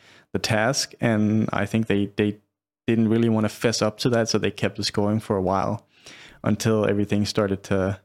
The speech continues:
point towards something was wrong, very, very wrong. And we worked with them, continued to work with them for a while until we could switch over to a new developer. Because at this point, we had sort of, like, we were investing in this new platform, the current one,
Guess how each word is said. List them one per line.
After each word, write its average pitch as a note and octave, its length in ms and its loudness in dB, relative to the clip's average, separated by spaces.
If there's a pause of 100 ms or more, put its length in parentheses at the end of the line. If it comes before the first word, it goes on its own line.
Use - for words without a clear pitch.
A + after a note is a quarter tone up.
(1300)
point D3 280 0
towards C#3 420 2
something B2+ 460 2
was A2+ 200 -2
wrong, F#2 400 0
very, B2+ 360 4
very A2 280 4
wrong. G2+ 320 0
And G2 80 2
we C3+ 120 4
worked C3+ 480 0
with B2 280 0
them, A2 300 2
continued D#3+ 440 2
to A#2 60 0
work A2 200 0
with A2 80 -2
them G#2 140 0
for G#2 160 0
a G2 60 0
while A2 280 2
until G#2 240 0
we G2+ 100 -4
could - 160 -4
switch - 280 -2
over G#2+ 180 2
to A2 140 -2
a G#2+ 40 2
new G#2+ 120 2
developer. A2 580 -2 (320)
Because C#3+ 180 2
at D#3+ 80 0
this G3+ 160 2
point, B2 320 0
we A#2 100 4
had A2 120 0
sort A#2 140 2
of, G2+ 100 -2
like, G2+ 260 -2 (880)
we C3+ 140 4
were F3+ 140 4
investing A#2+ 680 2
in A#2 300 2
this A2 180 0
new A2 140 4
platform, G2+ 640 -2
the G#2 120 -4
current G#2+ 320 -2
one, G2 260 -2